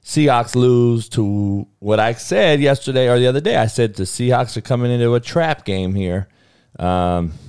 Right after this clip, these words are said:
and I think this is the game. Pete Carroll's teams, if you've ever been as Pete Carroll, watched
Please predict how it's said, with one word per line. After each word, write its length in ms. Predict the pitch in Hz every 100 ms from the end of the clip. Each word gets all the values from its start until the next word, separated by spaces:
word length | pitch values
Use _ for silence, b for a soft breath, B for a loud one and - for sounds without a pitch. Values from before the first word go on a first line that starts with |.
| B B _ _ _ -
and 220 | 98 95
I 80 | 90
think 280 | 85 113 92
this 200 | 104 104
is 80 | 101
the 120 | 95
game. 280 | 95 98 101
Pete 220 | 214 202
Carroll's 280 | 196 160 120
teams, 380 | - 151 123 104
if 100 | -
you've 180 | 98
ever 180 | 110 110
been 180 | 101 104
as 120 | 90
Pete 260 | - 110 -
Carroll, 360 | 107 92 85 -
watched 500 | 85 92 95 -